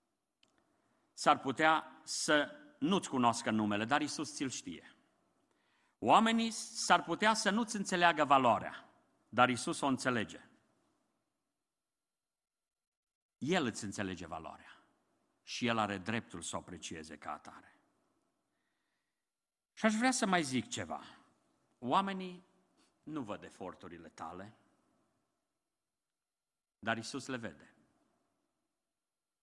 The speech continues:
Mă întorc iarăși la ceea ce spunea fratele Romică. Efortul de a te ruga,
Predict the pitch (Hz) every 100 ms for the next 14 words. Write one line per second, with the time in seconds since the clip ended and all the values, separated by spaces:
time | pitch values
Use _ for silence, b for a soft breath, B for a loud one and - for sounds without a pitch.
0 | _ _ 117 127 156 151 113 90 98 95
1 | 101 104 - 104 95 - 95 98 92 90
2 | 85 80 - _ _ _ _ _ _ _
3 | _ _ _ _ _ _ _ _ _ _
4 | _ - 170 - 139 143 123 117 120 104
5 | 95 92 110